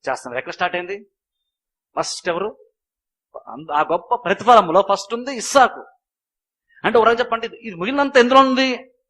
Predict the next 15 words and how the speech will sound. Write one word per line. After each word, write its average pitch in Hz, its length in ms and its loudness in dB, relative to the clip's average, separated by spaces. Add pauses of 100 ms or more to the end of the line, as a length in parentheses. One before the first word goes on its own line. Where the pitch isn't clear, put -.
ఇస్సాకులో 240 760 0 (240)
ఉంది. 165 280 -8 (320)
నీ 196 60 -6
సంవత్సరం 262 380 0
అంతా 269 240 2
నీకు 247 160 -2
మిగిలిన 220 180 -4
పదకొండు 233 260 -2
నెలలు 254 160 0
వచ్చేటువంటి 254 280 -4
శాలరీ 240 240 6
ఎందులో 240 180 4
ఉంది? 233 180 -2
ఫస్ట్ - 260 -8
శాలరీలో 254 460 4